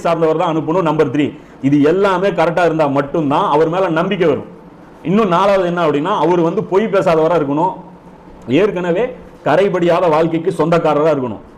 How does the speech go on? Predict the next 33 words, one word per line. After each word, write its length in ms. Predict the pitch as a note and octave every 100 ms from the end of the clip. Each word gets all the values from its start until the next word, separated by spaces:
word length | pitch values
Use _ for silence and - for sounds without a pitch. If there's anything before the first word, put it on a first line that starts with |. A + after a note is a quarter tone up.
| - - - - -
அப்ப 160 | C#3+ D#3+
இந்த 160 | F#3 F#3+ E3+
குவாலிஃபிகேஷன்லாம் 760 | E3 G3 F3+ F3 E3+ E3+ F#3 E3+ D3+
யாரு 180 | E3+ D3+
இருக்குதோ, 360 | D#3 C#3 C#3 E3+ F3+ C3
அவர் 200 | F3+ F3 E3+
பேச்சை 240 | F3+ F3
தான் 200 | E3+ F#3
நம்பி 200 | D#3+ F#3 F#3
அவர்கிட்ட 240 | E3 E3 D#3
ஒப்படைக்க 240 | E3+ E3 C#3
முடியும். 220 | A2+ G#2 B2+
நபியை 240 | F3 G#3+ F3+
பொறுத்த 200 | F3 D#3+
வரைக்கும் 260 | D3+ E3 D#3+
நல்லா 160 | D3+ E3
புரிஞ்சுங்க, 360 | D3+ D3 C3 D3+ F#3 F3 - - - - - C3+
முழுக்க 420 | F#3 A3 - G3+ E3
முழுக்க 360 | F3+ F3 G3+ F#3 D3+
மனிதனை 360 | F3+ F3+ E3+ E3 C#3+
டிபெண்ட் 260 | D#3 F3 D#3+
பண்ணி 160 | D#3+ F3
அதை 100 | D3+
எடுக்க 160 | D3+ D#3
வேண்டிய 180 | D3+ C3+
விஷயம். 240 | B2+ A#2+ D#2+ - - - - - -
ஆதாரங்கிறதெல்லாம் 800 | E3+ F3 F3 F3+ F3 E3 E3 F3
வந்து 140 | E3+ E3+
சும்மா 160 | E3 E3+ D3
சைடுல 280 | D3 D#3+ D3
தான். 120 | A#2+ - - - - - - - A#2+
முழுக்க 480 | D3+ F#3+ F#3 F#3 F3+ D#3
முழுக்க 340 | D#3 C3+